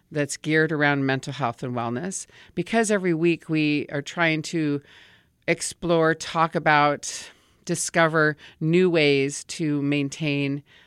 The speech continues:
and balance our mental health and wellness, I, I think that we are overlooking the importance of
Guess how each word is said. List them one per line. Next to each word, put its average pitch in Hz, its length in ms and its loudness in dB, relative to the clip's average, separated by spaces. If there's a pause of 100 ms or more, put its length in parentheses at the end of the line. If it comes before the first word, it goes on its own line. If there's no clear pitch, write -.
(140)
and 143 160 -2
balance 143 440 0
our 143 80 -2
mental 135 300 -4
health 135 320 -10
and 127 100 -6
wellness, 147 720 -6 (960)
I, 165 200 0 (240)
I 156 340 0 (280)
think 214 240 0
that 226 140 -2
we 165 280 2
are 147 200 0
overlooking 143 1040 -4 (400)
the 151 140 -2
importance 151 800 -4
of 131 560 -2